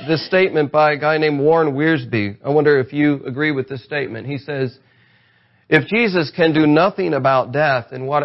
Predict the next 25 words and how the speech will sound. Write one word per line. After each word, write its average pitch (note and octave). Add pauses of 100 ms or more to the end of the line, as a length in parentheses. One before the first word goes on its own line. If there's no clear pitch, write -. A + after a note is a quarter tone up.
else, E3
whatever D#3
else E3+
he C#3+
can G#2+
do A#2
amounts A#2+
to G#2
nothing E2+ (380)
in A#2
the A2
end." G#2 (1700)
If A2+
Jesus D#3+
can D3+
do C#3+
nothing F3
about B2+
death, C3
then B2+
whatever E3
else F#3+
he D#3+
can G2+
do, F#2